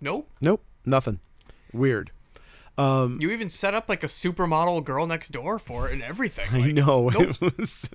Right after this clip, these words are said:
Speaker 2: that was
Speaker 1: That wasn't
Speaker 2: odd.
Speaker 1: just, like, a normal, like,
Speaker 2: <laughs> Right? It wasn't just a normal
Speaker 1: girl
Speaker 2: person.
Speaker 1: next door, yeah.
Speaker 2: Yep. Um,
Speaker 1: Do you know that she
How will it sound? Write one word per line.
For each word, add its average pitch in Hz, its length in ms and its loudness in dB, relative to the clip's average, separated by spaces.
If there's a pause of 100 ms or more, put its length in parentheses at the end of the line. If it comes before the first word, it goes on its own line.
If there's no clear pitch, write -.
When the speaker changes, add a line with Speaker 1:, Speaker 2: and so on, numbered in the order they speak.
Speaker 2:
that 170 220 6
was 170 260 6 (140)
Speaker 1:
That 143 100 4
wasn't 262 280 8
Speaker 2:
odd. - 20 -2
Speaker 1:
just, 180 160 2
like, 202 100 4
a 175 60 6
normal, 185 380 6
like, 160 300 6 (240)
Speaker 2:
<laughs> - 200 -4
Right? 214 240 2
It 240 200 2
wasn't 247 320 2
just 214 220 2
a 196 60 0
normal 156 400 -2
Speaker 1:
girl 160 260 4
Speaker 2:
person. 214 140 6
Speaker 1:
next 135 200 -2
door, 131 160 -2
yeah. 151 360 2
Speaker 2:
Yep. 107 180 0 (720)
Um, 120 460 2 (760)
Speaker 1:
Do 147 140 -4
you 349 160 2
know 440 220 0
that - 180 -4
she 254 440 -4